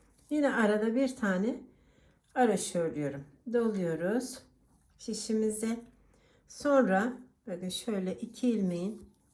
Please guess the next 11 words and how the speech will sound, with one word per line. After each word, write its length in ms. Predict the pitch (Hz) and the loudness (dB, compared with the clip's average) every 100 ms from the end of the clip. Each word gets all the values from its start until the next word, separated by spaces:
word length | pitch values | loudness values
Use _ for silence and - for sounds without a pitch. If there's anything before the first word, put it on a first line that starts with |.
| - | -8
içinden 680 | 202 - 180 165 165 220 - - - - _ _ - | -8 -4 -6 -4 -4 -4 -6 -18 -20 -20 _ _ -4
bir, 340 | 214 208 226 - - | -2 0 -2 -8 -12
iki, 540 | 185 - 196 226 - - - - - - - _ - - - _ - | -12 -8 -4 -4 -6 -16 -20 -20 -20 -20 -20 _ -20 -20 -20 _ -2
üç. 420 | 190 - - - - _ _ _ - - _ _ _ _ _ - - _ _ - | 0 -2 -8 -14 -20 _ _ _ -20 -20 _ _ _ _ _ -20 -20 _ _ -4
Yine 380 | 285 233 190 185 - _ 214 | 0 2 2 -2 -10 _ -8
bir 260 | 190 185 | -8 -6
tane 380 | - 156 147 147 | -6 -6 -4 -6
haroşamız 840 | - 180 196 185 - 208 202 202 202 | -6 -6 -6 -8 -8 -6 -6 -6 -6
var. 380 | 196 208 - - _ - | -6 -6 -12 -18 _ -6
Bir 260 | 208 185 | -4 -4
doladık. 600 | 165 156 156 156 185 220 | -4 -2 -4 -2 -4 -4